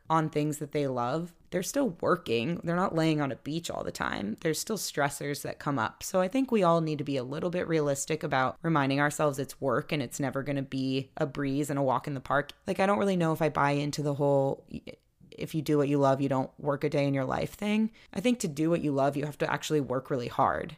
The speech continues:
It's really hard to get to a place where you can sustain your lifestyle and make n-, money to support yourself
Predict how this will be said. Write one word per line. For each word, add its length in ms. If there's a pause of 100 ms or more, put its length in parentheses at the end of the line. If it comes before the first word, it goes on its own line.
(140)
It's 220
really 180
hard 500
to 100
get 220
to 120
a 40
place 380
where 80
you 120
can 180
sustain 640
your 160
lifestyle 880
and 180
make 220
n-, 160
money 320
to 80
support 300
yourself 520